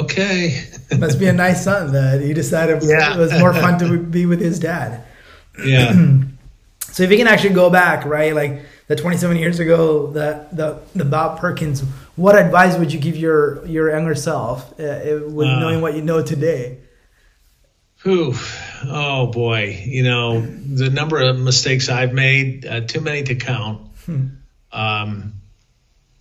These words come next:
Speaker 1: I, I don't know. I, I, I'd say, maybe I'd say, you know, just slow down a little bit. <laughs>
Speaker 2: Hmm.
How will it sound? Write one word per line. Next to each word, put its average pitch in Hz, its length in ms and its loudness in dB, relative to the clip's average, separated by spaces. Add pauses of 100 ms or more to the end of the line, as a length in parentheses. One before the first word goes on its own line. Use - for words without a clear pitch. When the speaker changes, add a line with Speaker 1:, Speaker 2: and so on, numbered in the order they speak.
(140)
Speaker 1:
I, 214 360 -2
I - 20 0
don't 165 160 0
know. 123 480 -4
I, 156 60 -4
I, 160 340 -8
I'd 165 140 -4
say, - 320 -4
maybe 185 320 -2
I'd 151 120 0
say, 139 480 0
you 135 360 -8
know, 135 420 -4
just - 300 -2
slow 170 220 0
down 151 320 -4
a - 20 -8
little 156 180 -4
bit. 160 400 -2 (240)
<laughs> 131 160 -4 (220)
Speaker 2:
Hmm. 135 160 0